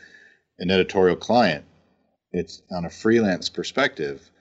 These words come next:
you know, the more often you have what they want that day, the more you'll get business. If they ask you for a certain behavior, whatever the species of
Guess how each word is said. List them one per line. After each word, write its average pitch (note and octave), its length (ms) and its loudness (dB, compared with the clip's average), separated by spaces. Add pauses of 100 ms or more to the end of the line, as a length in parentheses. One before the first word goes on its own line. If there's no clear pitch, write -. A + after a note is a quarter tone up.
(680)
you F2+ 120 -10
know, D2+ 460 -8
the F2 100 -2
more A#2+ 280 6
often G#2+ 320 4
you F2+ 160 0
have F2 260 0
what F2 200 -2
they E2 100 -6
want E2+ 320 -4
that F#2+ 220 -2
day, - 440 -2 (1200)
the F2+ 60 -4
more F2+ 220 4
you'll E2 140 0
get F2 240 -4
business. - 560 -4 (180)
If E2 120 -10
they F2+ 200 0
ask A#2 380 2
you G2 140 -2
for F#2 180 -2
a E2+ 60 -4
certain G2 300 -2
behavior, E2 800 -2 (300)
whatever F#2 320 2
the D#2+ 120 -4
species - 720 -6 (140)
of D#2 240 -8